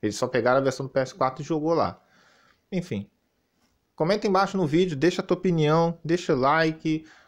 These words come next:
compartilha. E se puder, cara, não seja pão duro, como sempre aí, vira membro do canal pra tá dando aquela força extra aí. Eu vou ficando por aqui. Um forte abraço, fica com Deus.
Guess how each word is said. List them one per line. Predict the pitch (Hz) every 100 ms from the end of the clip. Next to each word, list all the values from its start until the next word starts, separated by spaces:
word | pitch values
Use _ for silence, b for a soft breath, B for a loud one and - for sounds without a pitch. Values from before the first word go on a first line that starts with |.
| B
compartilha. | 160 160 160 - - 156 156 156 151 - b b -
E |
se | - 170
puder, | - 147 135 151 160
cara, | 160 123 107 110
não | 131
seja | 131 156 156
pão | 156 151 113
duro, | 113 139 147 143 139 -
como | 147 131
sempre | - 131 135 127
aí, | 131
vira | 117 120 143
membro | 127 131 127
do | 131
canal | - 120 107 120 120 b b b b -
pra | 131
tá | 127
dando | 120 120
aquela | 117 117 107
força | - 113 107 - -
extra | 113 113 - 117
aí. | 90 - _
Eu | 151
vou | 160
ficando | 175 180 156 139
por | 123 185
aqui. | 202 - 170 165 _ _ _ _ _ _ _ _ _ _ _ _ -
Um | 139
forte | 180 180 175
abraço, | 147 151 151 -
fica | 139 135
com | 135 117
Deus. | 127 139 139 -